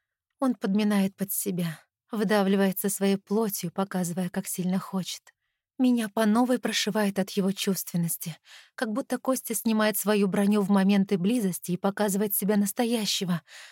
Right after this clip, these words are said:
Господи, что со мной не так?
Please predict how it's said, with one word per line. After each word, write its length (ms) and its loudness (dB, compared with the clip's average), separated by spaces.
Господи, 800 0
что 460 -2
со 180 2
мной 160 2
не 140 2
так? 320 -4